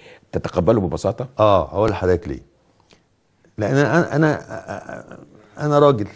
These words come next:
Speaker 2: عادي يعني، راجل، الراجل تملي بيحب، ما أعرفش يا أخي، إحنا صنف غريب قوي بيني وبين حضرتك يعني.
Speaker 1: اتفضل، أفصح.
Speaker 2: يعني
Speaker 1: آه.
Speaker 2: بنحب الحاجة الصعبة، ما بنحبش الحاجة السهلة.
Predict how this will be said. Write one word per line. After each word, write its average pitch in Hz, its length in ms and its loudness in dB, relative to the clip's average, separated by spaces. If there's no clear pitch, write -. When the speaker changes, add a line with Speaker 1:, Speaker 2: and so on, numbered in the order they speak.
Speaker 2:
عادي 101 340 0
يعني، 87 180 -2
راجل، 90 360 0
الراجل 127 340 2
تملي 131 380 2
بيحب، 120 480 -2
ما 90 100 -2
أعرفش 107 280 -4
يا 110 60 2
أخي، - 120 -8
إحنا 80 160 -10
صنف 98 320 -4
غريب 78 340 0
قوي 80 180 0
بيني 78 200 0
وبين 71 180 -6
حضرتك 78 480 -6
يعني. 76 160 -8
Speaker 1:
اتفضل، 117 400 0
أفصح. - 460 -2
Speaker 2:
يعني 139 540 -2
Speaker 1:
آه. 92 240 -2
Speaker 2:
بنحب 127 560 2
الحاجة 156 320 0
الصعبة، 117 560 0
ما 85 80 -6
بنحبش 113 460 -6
الحاجة 120 240 -4
السهلة. 90 440 -2